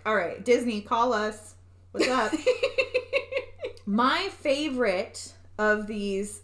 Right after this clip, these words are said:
Speaker 1: uh, theories is a ship called the M V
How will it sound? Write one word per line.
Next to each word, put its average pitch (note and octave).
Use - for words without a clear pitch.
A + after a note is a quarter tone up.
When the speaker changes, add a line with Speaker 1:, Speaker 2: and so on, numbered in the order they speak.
Speaker 1:
uh, F3+
theories G#3
is F#3+
a F#3+
ship D#4+
called G#3+
the G3+
M C#4
V G#3+